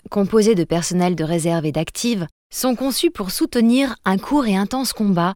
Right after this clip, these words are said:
contre les troupes du pacte de Varsovie sur des territoires centre-européens. La force de réaction rapide,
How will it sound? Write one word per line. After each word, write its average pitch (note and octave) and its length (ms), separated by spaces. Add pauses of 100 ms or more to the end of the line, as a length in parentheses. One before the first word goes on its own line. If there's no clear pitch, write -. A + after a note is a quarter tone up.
(300)
contre A#3+ 300
les G#3+ 100
troupes - 380
du G3 180
pacte B3 380
de F3+ 100
Varsovie F3+ 600 (160)
sur - 180
des G#3 140
territoires A#3+ 500
centre-européens. F#3 800 (760)
La D#3+ 140
force A#3 300
de E3+ 100
réaction F3+ 480
rapide, F3 640